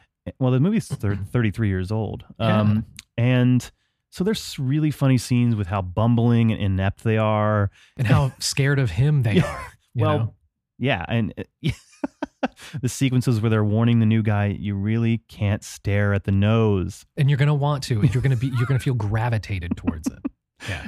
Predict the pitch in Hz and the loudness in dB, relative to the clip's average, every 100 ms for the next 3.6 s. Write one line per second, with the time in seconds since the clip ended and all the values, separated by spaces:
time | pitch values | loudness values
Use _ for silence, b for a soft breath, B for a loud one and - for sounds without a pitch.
0 | - 139 143 131 127 147 165 165 120 131 | 0 2 4 2 2 2 2 2 2 2
1 | 135 147 123 - 127 - 123 123 127 113 | 2 0 -2 -2 -4 -2 -2 0 0 0
2 | 104 - 120 120 113 113 - 98 - 117 | 0 -2 -2 2 2 0 -2 -4 -2 0
3 | 113 113 107 113 110 | 2 0 2 0 0